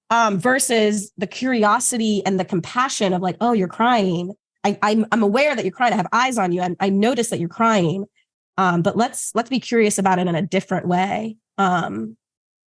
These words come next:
so I, I would say for you, Valentine, like, I don't think it's bad for you to name what the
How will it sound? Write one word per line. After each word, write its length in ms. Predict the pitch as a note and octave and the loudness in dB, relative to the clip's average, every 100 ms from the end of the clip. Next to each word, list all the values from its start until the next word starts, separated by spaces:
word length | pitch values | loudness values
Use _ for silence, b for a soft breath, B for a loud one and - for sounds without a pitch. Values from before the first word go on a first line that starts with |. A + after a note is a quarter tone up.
| _ | _
so 520 | - A#3 G3 F3+ D#3 _ _ _ _ _ _ _ _ _ _ - | -2 0 2 0 -2 _ _ _ _ _ _ _ _ _ _ -2
I, 180 | A3+ - | -2 2
I 160 | G#3+ C#4+ | 0 2
would 120 | C#4+ | 0
say 320 | - B3+ C4 | 0 2 0
for 100 | - | 0
you, 160 | G#3+ C#4+ | 2 2
Valentine, 420 | D4+ G#3+ A3+ G3+ | 2 2 2 2
like, 160 | G3 F#3+ - | 0 -2 -2
I 120 | C4 | 0
don't 220 | G#4 - | 0 -2
think 160 | D#4 D4+ | -6 -6
it's 120 | G#3 | -4
bad 360 | F3 G3 - F#4 | 0 0 0 -2
for 60 | |
you 140 | C4+ A3 | -2 0
to 80 | |
name 420 | G3 G3 F3+ F3+ F#3 | 2 2 2 2 2
what 180 | F#3+ | 2
the 120 | G3 | 0